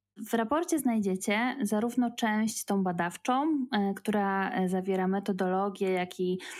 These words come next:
analizę waszych historii, pokategoryzowane na, na różne aspekty fatfobii, fatshamingu, jakie dostrzegłyśmy,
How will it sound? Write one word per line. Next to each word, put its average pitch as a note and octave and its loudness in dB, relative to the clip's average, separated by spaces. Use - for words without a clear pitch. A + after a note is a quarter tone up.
analizę G3+ 2
waszych F3+ -4
historii, F#3 -2
pokategoryzowane F3+ 0
na, D#3+ -2
na F3 0
różne E3+ 0
aspekty F#3+ 0
fatfobii, F3+ -2
fatshamingu, F3+ 0
jakie E3+ -4
dostrzegłyśmy, F3+ 0